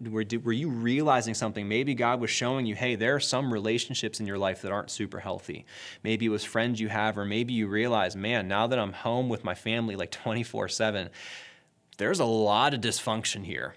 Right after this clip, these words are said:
Like, there's a lot of uncomfortable situations now that my family's around each other." Maybe, uh, you realize something, that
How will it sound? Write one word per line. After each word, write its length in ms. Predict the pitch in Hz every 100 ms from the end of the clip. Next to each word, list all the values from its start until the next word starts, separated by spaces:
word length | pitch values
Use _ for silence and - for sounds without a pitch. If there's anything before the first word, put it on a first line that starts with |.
| - _ _
Like, 120 | -
there's 180 | 101 117
a 60 | 110
lot 440 | 101 104 107 143
of 100 | 147
uncomfortable 600 | 123 113 - 127 127 113
situations 720 | 110 127 - 107 107 107 95
now 160 | 104 101
that 80 | 104
my 100 | 92
family's 520 | - 101 101 95 -
around 440 | 98 92 95 98
each 160 | 98 -
other." 160 | 90 90
Maybe, 500 | 98 113 123 120 117 - - -
uh, 60 |
you 240 | 107 110 123
realize 480 | 127 127 117 110
something, 400 | - 117 117 107
that 220 | 98 92